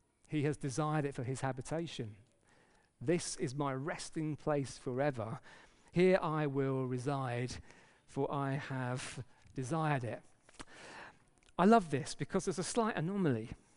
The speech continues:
David chose Zion for God to live. The Ark of the Covenant was off somewhere else, in Ephrathah, in the fields of Yah. <laughs> David hears about it, "I'm gonna bring him back to Jerusalem." So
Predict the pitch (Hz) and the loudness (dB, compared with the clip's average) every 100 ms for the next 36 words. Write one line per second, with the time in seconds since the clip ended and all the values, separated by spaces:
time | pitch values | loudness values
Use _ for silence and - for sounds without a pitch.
0 | _ _ _ _ - 254 254 190 127 - | _ _ _ _ 2 4 4 2 0 -4
1 | 120 117 123 117 113 107 104 - _ _ | -4 -4 -4 -4 -4 -6 -10 -16 _ _
2 | _ _ _ _ _ _ _ 135 - 139 | _ _ _ _ _ _ _ -8 -6 -6
3 | 110 113 120 160 - - - _ _ _ | -4 0 2 2 0 -16 -20 _ _ _
4 | _ - _ _ _ - 180 226 202 170 | _ -20 _ _ _ 2 4 4 2 -2
5 | - 190 190 143 156 143 180 - - 170 | -2 -2 0 0 0 -2 -2 -2 -6 -4
6 | 160 180 127 - - - - _ _ _ | -4 -4 -6 -10 -14 -16 -20 _ _ _
7 | _ - 147 - 160 160 - 180 - - | _ -6 -6 -2 0 0 0 -2 -2 -6
8 | 107 - 139 123 - 180 143 131 131 160 | -8 -8 -8 -2 4 4 4 -2 -2 0
9 | 160 156 117 - - 208 - - - - | 0 0 -2 -6 0 0 0 -8 -8 -14
10 | - - - - - - 294 254 202 262 | -14 -14 -14 -16 0 4 6 6 8 6
11 | 214 160 147 - 147 - 170 202 175 131 | 6 6 4 2 -2 -2 -2 0 0 -2
12 | 151 143 143 143 147 - 151 127 151 175 | -2 -2 0 0 -4 -4 -8 -4 0 0
13 | 175 - 120 98 87 - - - - - | 0 0 -2 -4 -12 -20 -20 -20 -20 -4
14 | 233 233 214 | 2 4 2